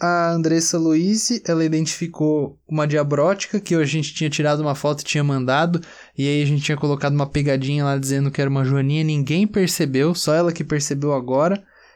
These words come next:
Ela falou pra mim que ela faz estágio lá na Embrapa,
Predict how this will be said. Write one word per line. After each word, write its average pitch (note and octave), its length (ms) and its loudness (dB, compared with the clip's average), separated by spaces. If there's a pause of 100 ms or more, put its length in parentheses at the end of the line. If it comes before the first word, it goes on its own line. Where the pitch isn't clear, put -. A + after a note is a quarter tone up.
(160)
Ela C#3+ 220 0
falou D#3 220 0
pra D#3 100 -2
mim D3+ 140 -2
que D3+ 80 0
ela D3 120 2
faz C#3+ 220 -2
estágio C#3 420 -2
lá C#3 140 0
na E3+ 100 0
Embrapa, E3+ 460 0